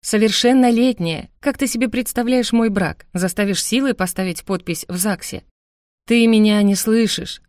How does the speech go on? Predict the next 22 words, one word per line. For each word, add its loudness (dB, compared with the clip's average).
Так 2
будет -2
лучше -2
для -2
тебя». -4
«Серьезно?» 2
вспыхнула -6
я -2
тут -8
же. -12
«Спроси 2
меня 6
об -2
этом, -4
спроси, -4
пожалуйста. -4
Вспомни, 0
что -2
я 0
тоже 0
живой 0
человек -4